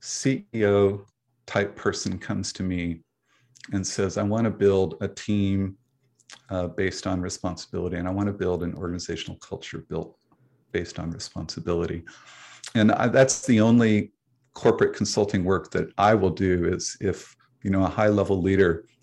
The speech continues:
says, "I wanna start one-on-one with you and then to the team and then building a culture of responsibility." And I've been able to do that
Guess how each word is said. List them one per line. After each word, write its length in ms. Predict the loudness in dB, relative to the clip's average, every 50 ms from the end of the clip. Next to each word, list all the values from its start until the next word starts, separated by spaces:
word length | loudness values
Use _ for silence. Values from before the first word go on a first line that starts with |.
| _ _ _
says, 380 | _ -6 -2 2 2 2 2 2
"I 60 | 2
wanna 220 | 2 4 4 4 4
start 520 | 2 -2 -2 0 2 4 4 2 0 -6 -4
one-on-one 580 | 0 2 4 6 6 6 6 6 6 4 4 4
with 240 | 2 0 -2 -2 -2
you 260 | 0 2 2 2 2
and 160 | 0 0 0
then 260 | 0 2 0 0 -2 -2
to 120 | -4 -4
the 120 | -2 -2 -2
team 420 | -4 -2 -2 -2 0 0 0 0
and 140 | 0 0 -2
then 240 | 0 0 -2 -2 -4 -8 -16 -20 -20 -20 -20 _ _ _ _ _ _ _ -12 -10 -2
building 300 | 0 2 2 4 2 0
a 40 | 0
culture 380 | -2 -2 -4 -4 -2 -4 -6 -6
of 100 | -6 -8
responsibility." 880 | -10 -10 -8 -8 -8 -6 -8 -10 -4 -2 0 0 0 0 0 2 2
And 120 | 2 2
I've 200 | 0 0 -2 -2 -2
been 120 | 0 2
able 160 | 2 2 2
to 80 | 0 0
do 180 | 0 0 2 2
that 280 | 2 2 2 0 -4